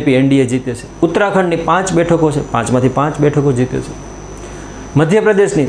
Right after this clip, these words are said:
તમામે તમામ બેઠકો એન ડી એ એટલે કે બી જે પી જીતે છે. તો આ વખતે ઊંધું, ઉલટી ગંગા વહી છે કે મુખ્ય પાંચ રાજ્યોની અંદર બેઠકો ન મળવા છતાં પાંચ રાજ્યો સિવાયના જે રાજ્યોમાં જે બેઠકો મળી છે એની અંદર બી જે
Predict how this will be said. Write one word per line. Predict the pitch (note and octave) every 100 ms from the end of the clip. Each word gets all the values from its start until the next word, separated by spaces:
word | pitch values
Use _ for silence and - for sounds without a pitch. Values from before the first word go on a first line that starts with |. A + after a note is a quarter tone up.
| -
તમામે | C#3+ E3+ E3 C3
તમામ | C#3+ F3 G3 F3 D#3+
બેઠકો | D#3+ D#3 C3 B2 - -
એન | D3 D#3+
ડી | D#3+
એ | C3
એટલે | B2 A2+
કે | C3 D#3 - -
બી | B2+ B2
જે | C3
પી | B2+ G#2+
જીતે | A#2 G#2+
છે. | G#2+ - - - - - - - - -
તો | D#3 E3 D#3+
આ | A3+
વખતે | A3+ A#3+
ઊંધું, | G3 G3 F#3 A#3 G3 - - - -
ઉલટી | F#3+ G#3+ G#3
ગંગા | G3 F#3+ C#3+
વહી | C3 B2 A2+
છે | - - -
કે | -
મુખ્ય | B2+ E3+ A#3 B3 G3+
પાંચ | A3 A3
રાજ્યોની | F#3+ F3+ G#3 G#3 G3+
અંદર | G3+ E3+ C3 - E3
બેઠકો | F#3+ G#3 G3+
ન | D3+ D#3 A#3+
મળવા | A#3 A3 G3
છતાં | E3 E3+ B2+ - - -
પાંચ | E3+ F#3+ F3+
રાજ્યો | F3+ F#3 F3
સિવાયના | F3+ G3 G3 F#3
જે | E3+
રાજ્યોમાં | E3+ F3+ F3 D#3+
જે | D3+ D3
બેઠકો | D#3 D#3+ C3+
મળી | A#2+ C3 D#3 C3+ G#2+
છે | - - - - - -
એની | F3+ F#3+ F3+
અંદર | F3 B2 - - - - - - - D3+
બી | D#3
જે | F3